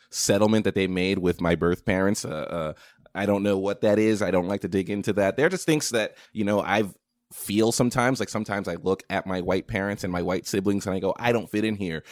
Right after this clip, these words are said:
And, but then I, I, I don't like to dig into that too much.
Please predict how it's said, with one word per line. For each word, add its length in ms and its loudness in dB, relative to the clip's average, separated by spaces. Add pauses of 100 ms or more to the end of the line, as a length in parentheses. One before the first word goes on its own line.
(200)
And, 280 -4
but 180 4
then 140 4
I, 240 0
I, 200 -6
I 60 -2
don't 260 -2
like 160 -4
to 60 -6
dig 200 -6
into 220 -4
that 200 -4
too 140 -4
much. 380 -10